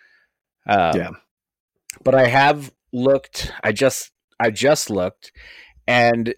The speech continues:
Speaker 1: normally my knees feel a lot tighter when I'm starting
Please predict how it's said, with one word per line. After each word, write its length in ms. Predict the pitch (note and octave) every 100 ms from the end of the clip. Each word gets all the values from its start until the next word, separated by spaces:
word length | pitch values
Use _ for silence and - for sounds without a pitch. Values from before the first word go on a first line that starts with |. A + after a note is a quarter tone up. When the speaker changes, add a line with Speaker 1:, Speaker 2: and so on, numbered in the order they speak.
| _ _
Speaker 1:
normally 680 | C#3 C3 D#3+ F#3+ F#3+ F#3+ F#3 - -
my 180 | C#3 C3+
knees 280 | C#3 C#3
feel 220 | - C#3+ B2+
a 60 |
lot 240 | B2+ A#2 -
tighter 600 | - B2 A#2 A#2 A2+ - _
when 180 | - A2+
I'm 200 | G#2+ G2+
starting 720 | - - B2+ A#2 A#2 A2 A2